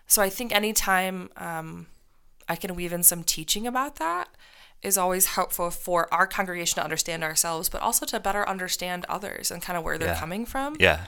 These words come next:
Speaker 2: sure.
Speaker 1: Um, which I'm excited to hear more from you later
Speaker 2: Mm-hmm.
Speaker 1: because you have been, you've had f-,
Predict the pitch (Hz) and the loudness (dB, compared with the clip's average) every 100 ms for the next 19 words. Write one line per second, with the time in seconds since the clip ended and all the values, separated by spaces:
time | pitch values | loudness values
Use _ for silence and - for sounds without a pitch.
0 | - - - 78 170 180 208 220 214 226 | -4 0 2 2 2 4 8 8 10 10
1 | 220 226 226 196 180 175 - 170 165 160 | 10 6 4 2 4 4 4 0 2 4
2 | 175 156 160 170 160 185 240 208 151 147 | 6 6 2 0 0 2 2 2 2 2
3 | 160 214 208 - - | 2 8 8 8 2